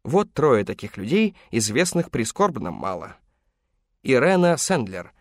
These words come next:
была дочерью польского врача, посвятившего жизнь помощи тем, кому не повезло. В тысяча девятьсот сорок втором году, переодевшись в медсестру, имевшую официальное разрешение выявлять больных тифом, она организовала бегство из варшавского гетто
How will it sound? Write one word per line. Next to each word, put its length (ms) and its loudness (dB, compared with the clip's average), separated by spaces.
была 280 0
дочерью 420 0
польского 400 0
врача, 500 -4
посвятившего 680 -2
жизнь 260 -2
помощи 400 -2
тем, 260 0
кому 280 -2
не 160 0
повезло. 500 -10
В 120 -18
тысяча 320 -2
девятьсот 400 0
сорок 260 -2
втором 300 -8
году, 300 -4
переодевшись 640 -2
в 60 -8
медсестру, 560 -2
имевшую 400 0
официальное 500 -2
разрешение 640 -4
выявлять 420 -2
больных 360 -8
тифом, 400 -4
она 240 0
организовала 580 0
бегство 380 -4
из 180 -4
варшавского 600 -4
гетто 440 -2